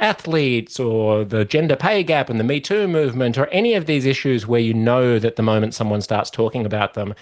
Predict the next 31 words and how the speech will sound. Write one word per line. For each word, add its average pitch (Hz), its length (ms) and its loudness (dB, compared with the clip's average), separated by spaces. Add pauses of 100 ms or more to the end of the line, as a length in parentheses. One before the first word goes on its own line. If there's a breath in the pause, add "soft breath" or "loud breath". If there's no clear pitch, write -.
(320 loud breath)
everybody's 120 560 0
bums 98 580 0
just - 240 -8
pucker 113 420 -6
up 98 300 -2 (320 soft breath)
a 113 100 -2
little 104 200 2
bit. 95 260 -4
And 113 140 2
we, 107 160 0 (100)
we 123 120 0
can 120 160 -2
see 160 340 -2
the 127 80 -2
contours 120 600 0
of 104 100 -4
what 110 180 0
the 107 100 0
acceptable 120 460 -2
conversation 107 580 -2
is 123 300 0
depending 117 340 0
on 104 80 0
who 107 200 2
our 101 140 0
peers 127 340 -2
are, 101 220 0
who 113 140 2
our 107 160 0
interlocutors 110 580 -2
are. 90 360 -6